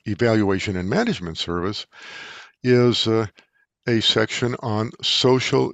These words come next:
determinants of health. Now, social determinants of health are conditions, varied conditions, that are included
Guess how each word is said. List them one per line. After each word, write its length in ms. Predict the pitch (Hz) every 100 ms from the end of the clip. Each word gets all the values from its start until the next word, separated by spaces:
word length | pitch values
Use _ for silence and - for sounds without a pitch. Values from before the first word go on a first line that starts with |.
| 101
determinants 800 | 113 - 95 92 92 104 - - -
of 140 | 143
health. 400 | 123 233 - - _ -
Now, 200 | 123 120
social 400 | - 180 175 196
determinants 640 | 139 - 180 175 170 -
of 100 | 147
health 440 | 107 233 165 165 -
are 480 | 175 208 147 135 143 _ _ _ _ _ _ _ _ _ _ _
conditions, 800 | 151 151 127 - 135 175 - - _ _
varied 680 | 95 85 113 170 185 117 -
conditions, 800 | - 90 78 80 101 160 - - _ - - _ - - - 85
that 580 | 120 131 131 127 127 - - _ _ _ _ _ _ _ _ _ _ _ _ _ _ -
are 200 | 139 139
included 880 | - 147 - 165 247 139 110 120 117